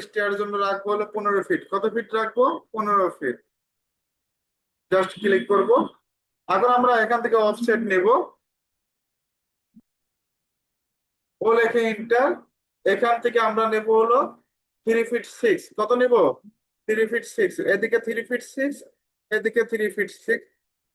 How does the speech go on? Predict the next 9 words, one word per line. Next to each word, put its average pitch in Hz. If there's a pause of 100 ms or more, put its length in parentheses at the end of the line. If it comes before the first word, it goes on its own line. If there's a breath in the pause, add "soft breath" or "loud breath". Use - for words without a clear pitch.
(220)
অফসেটটা 240 (360)
আমরা 202 (100)
নেব 214 (120)
এখন 220
পার্টিশন 220
ওয়াল 226
কত 233 (100)
ইঞ্চি? 247 (140)
ফাইভ 196